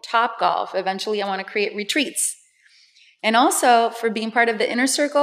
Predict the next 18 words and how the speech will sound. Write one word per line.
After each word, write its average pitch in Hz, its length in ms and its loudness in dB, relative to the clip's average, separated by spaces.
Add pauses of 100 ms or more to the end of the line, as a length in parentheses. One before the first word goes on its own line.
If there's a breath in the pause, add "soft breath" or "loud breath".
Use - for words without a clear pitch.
(100)
I - 100 2
have 214 160 4
an 208 100 -4
Epic 202 220 -4
Talks - 280 -4
magazine 254 440 0
that's 247 180 -2
coming 233 280 -2
out, 233 240 0 (1000)
uh, 202 240 4
where 185 220 4
people, 196 520 -2 (420 loud breath)
uh, - 160 0
get 208 160 0
to 220 100 -4
showcase 196 580 -4
their 202 120 -2
business. 247 480 0